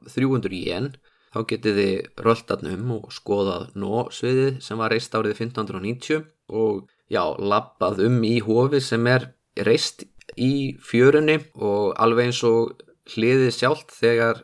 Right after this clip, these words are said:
það er flóð þá stendur það upp úr vatninu á stultum. Svo það er svolítið magnað, þetta er svolítið eins og að vera inn í hofi sem er reist á bryggjum. En já, Miyajima er svolítið merkilegur staður. Lengi vel þá mátti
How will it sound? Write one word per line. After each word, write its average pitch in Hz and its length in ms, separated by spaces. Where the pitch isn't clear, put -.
það 107 260
er 107 80
flóð 117 440
þá 107 160
stendur 117 460
það 120 120
upp 131 140
úr 104 140
vatninu 127 380
á 117 80
stultum. 151 460
Svo 95 260
það 110 100
er 104 80
svolítið 110 180
magnað, 131 280
þetta 101 120
er 98 60
svolítið 104 240
eins 104 140
og 98 60
að 107 100
vera 113 140
inn 104 100
í 104 60
hofi 127 380
sem 110 280
er 107 100
reist 127 320
á 113 100
bryggjum. 139 420
En 113 300
já, 110 240
Miyajima 147 560
er 156 80
svolítið 135 400
merkilegur 139 460
staður. 98 440
Lengi 127 480
vel 127 260
þá 120 140
mátti 110 420